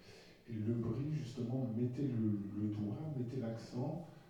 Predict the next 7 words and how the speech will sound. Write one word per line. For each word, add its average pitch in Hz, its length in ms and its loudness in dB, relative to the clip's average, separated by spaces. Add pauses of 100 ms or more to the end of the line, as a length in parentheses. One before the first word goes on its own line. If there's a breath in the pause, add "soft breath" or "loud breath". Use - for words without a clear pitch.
sur 123 640 0
le, 98 760 4
le 101 60 0
côté 117 300 2
non 110 140 -2
pas 107 260 -6
pas - 120 -6